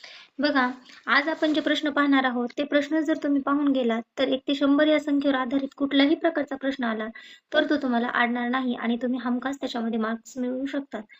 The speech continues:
त्यासाठी चला तर मग पाहूया आजचा पहिला प्रश्न. तर पहिला प्रश्न आहे आजसाठीचा, एक ते शंभर पर्यंतच्या ज्या दोन संख्या असतात, त्याच्यामध्ये दोन अंकी एकूण संख्या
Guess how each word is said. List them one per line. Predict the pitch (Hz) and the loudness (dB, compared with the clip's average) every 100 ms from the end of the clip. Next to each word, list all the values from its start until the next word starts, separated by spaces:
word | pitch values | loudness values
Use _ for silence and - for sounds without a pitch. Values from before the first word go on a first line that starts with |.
| - - _ | -20 -20 _
त्यासाठी | 285 294 277 | -2 0 -2
चला | 277 320 320 | 2 4 4
तर | 320 | 4
मग | 247 233 226 | 4 2 2
पाहूया | 262 254 233 | -2 0 0
आजचा | - 233 233 - 262 302 _ - _ - - | 0 -2 -2 -2 -2 -2 _ -20 _ -20 0
पहिला | 302 294 | 4 4
प्रश्न. | 254 214 - 214 233 _ _ _ _ _ _ _ _ _ _ _ _ _ _ _ _ _ _ - - | 4 0 -6 -10 -10 _ _ _ _ _ _ _ _ _ _ _ _ _ _ _ _ _ _ -18 -4
तर | 311 277 - - - | 0 0 -4 -10 2
पहिला | 302 359 | 6 6
प्रश्न | 359 339 320 | 4 -2 -2
आहे | 285 277 | -2 -2
आजसाठीचा, | 254 254 269 269 269 226 233 - _ _ | -2 -2 -2 -2 -2 -2 -2 -8 _ _
एक | 277 285 320 | -4 0 -2
ते | |
शंभर | 302 302 302 349 | 0 2 6 6
पर्यंतच्या | 339 277 262 254 247 254 277 _ - 240 | 6 2 2 0 -2 -2 -6 _ -2 0
ज्या | 220 240 | 4 4
दोन | 220 285 - - 262 | 4 2 2 -10 -14
संख्या | 262 277 285 | -4 -2 2
असतात, | 277 269 233 | 2 2 -2
त्याच्यामध्ये | 269 277 277 254 247 | -2 0 0 2 4
दोन | 277 311 | 4 4
अंकी | 269 269 262 | 2 0 -4
एकूण | 254 - 302 | -4 -8 -8
संख्या | 294 233 233 247 | -2 -2 0 -2